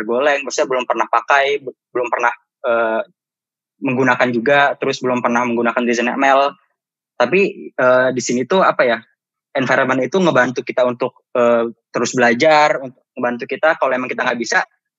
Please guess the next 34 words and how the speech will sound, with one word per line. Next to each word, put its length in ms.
eh, 480
orang 240
sekitar 160
kita 160
pasti, 400
pasti 240
mau 240
lah 100
ngebantuin 460
kita 260
gitu. 220
Jadi 320
dari 160
pengalaman 320
saya 160
pribadi, 400
hal 160
yang 80
saya 240
nggak 160
bisa 240
pun 240
pasti 240
bisa 240
ya 80
kalau 160
emang 400
di 140
sini 340
gitu. 320
Jadi 320
jangan 240
takut 320
misalkan, 320